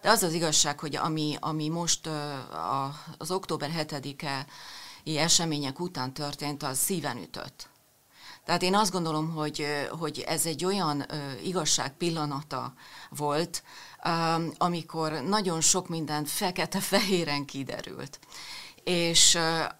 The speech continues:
ha ezt követni akarjuk, akkor azt hiszem, hogy azért muszáj egy kicsit jellemeznünk, vagy visszatérnünk ahhoz, hogy mi történt október hetedikén. Mert ugye, ö,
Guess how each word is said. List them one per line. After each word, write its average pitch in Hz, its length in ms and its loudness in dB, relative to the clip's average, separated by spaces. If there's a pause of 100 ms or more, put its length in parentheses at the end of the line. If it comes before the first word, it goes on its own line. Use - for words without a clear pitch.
(320)
ha 160 280 6
ezt 160 260 0
követni 214 440 0
akarjuk, 151 440 -4
akkor 151 300 -2
azt - 140 4
hiszem, 165 360 -2
hogy 151 200 -4
azért 156 340 -2
muszáj 160 520 2
egy 156 120 -4
kicsit 165 340 -4
jellemeznünk, 143 800 -2
vagy 131 200 -6
visszatérnünk 135 680 -4
ahhoz, 143 180 -4
hogy 147 140 -8
mi 190 200 -2
történt 143 440 -4
október - 400 -8
hetedikén. 123 640 -8 (640)
Mert 175 200 -2
ugye, 165 320 0
ö, 156 80 -2